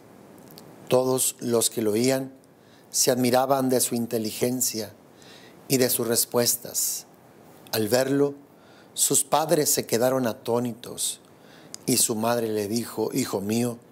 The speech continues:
¿por qué te has portado así con nosotros?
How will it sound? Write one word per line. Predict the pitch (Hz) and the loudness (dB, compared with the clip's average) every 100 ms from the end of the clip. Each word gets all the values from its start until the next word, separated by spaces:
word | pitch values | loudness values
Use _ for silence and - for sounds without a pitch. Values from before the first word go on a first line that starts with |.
| - - - - - - - - - | -20 -20 -20 -20 -20 -20 -20 -6 0
¿por | 123 123 | 2 2
qué | 147 | 0
te | 143 135 | 2 2
has | 135 - | 2 -2
portado | - 110 - 120 117 | -2 -4 0 0 2
así | 110 - 131 | 0 0 -2
con | 127 117 | -6 -8
nosotros? | 101 98 - - - - - - | -6 -6 -6 -8 -12 -8 -6 -6